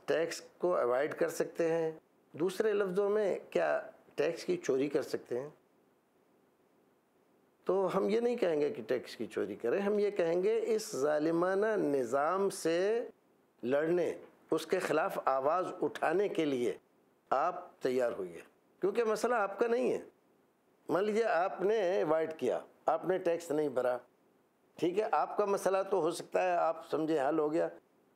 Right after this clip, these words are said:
लेकिन कितने लोग ऐसे हैं जो बेचारे इतनी भी सकत नहीं रखते कि वो तीन पाँच करके उसको अवॉइड कर सकें और उसको छुपा सकें।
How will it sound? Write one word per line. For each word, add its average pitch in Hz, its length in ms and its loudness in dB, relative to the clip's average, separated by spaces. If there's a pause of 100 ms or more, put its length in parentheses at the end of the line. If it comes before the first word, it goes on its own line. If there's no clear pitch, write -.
(160)
लेकिन 233 340 0 (140)
कितने 262 460 0
लोग 262 260 2
ऐसे 220 300 0
हैं 208 200 2
जो 208 100 2
बेचारे 190 500 0
इतनी 285 340 0
भी 311 140 2
सकत 220 380 -2
नहीं 202 220 2
रखते 190 340 0
कि 214 140 0
वो 196 760 0
तीन 185 200 0
पाँच 190 300 0
करके 185 420 0 (440)
उसको 180 320 0
अवॉइड 185 400 2
कर 175 180 0
सकें 135 420 -2 (280)
और 170 300 2
उसको 190 320 0
छुपा 147 360 0
सकें। 110 360 -8